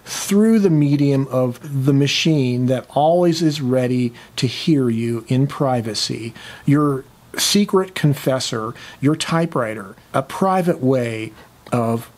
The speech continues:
opening up yourself, delivering the contents of your heart onto paper as a way to find solace, comfort, and some maybe solutions to things.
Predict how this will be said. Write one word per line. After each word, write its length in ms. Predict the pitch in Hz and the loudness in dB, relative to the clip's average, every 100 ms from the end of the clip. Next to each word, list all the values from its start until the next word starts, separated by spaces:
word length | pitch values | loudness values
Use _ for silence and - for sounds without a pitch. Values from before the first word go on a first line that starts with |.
| - | 0
opening 420 | 175 202 202 170 | 0 2 4 4
up 200 | 143 135 | 2 2
yourself, 720 | 131 123 - 117 107 113 - 120 | 0 0 -2 -4 -4 -8 -12 -2
delivering 680 | 143 135 147 180 175 147 139 | 2 4 4 4 4 4 2
the 100 | 127 | 0
contents 520 | - 139 127 127 - | 0 0 2 0 0
of 100 | 120 | 0
your 160 | 123 117 | 0 0
heart 280 | 120 117 113 | -2 -2 0
onto 200 | 117 113 | -2 -2
paper 500 | - 143 147 120 113 - - - - - | 0 0 0 -4 -4 -14 -20 -20 -8 -2
as 180 | 196 | 2
a 60 | 202 | 2
way 280 | 202 202 202 | 2 2 0
to 520 | 202 214 190 175 160 - - - - | 0 0 2 2 0 -10 -20 -20 -20
find 800 | - - 180 165 170 170 160 185 | -18 -4 0 2 4 4 2 0
solace, 760 | - - 143 139 135 131 127 - | -4 -2 0 0 2 0 -2 -6
comfort, 640 | - 139 123 - 120 113 - - - - - - | -4 -2 -2 -2 -4 -4 -10 -20 -20 -20 -20 -6
and 540 | 131 123 120 120 117 - _ _ - | -2 0 0 0 0 -2 _ _ -6
some 440 | - 147 156 151 | -2 2 0 2
maybe 280 | 151 180 180 | 2 2 0
solutions 960 | - 196 147 143 208 - 110 98 - | -2 0 2 2 0 -4 -6 -8 -12
to 180 | - 127 | -6 -6
things. 600 | - - 107 104 110 - | -4 -4 -6 -8 -10 -10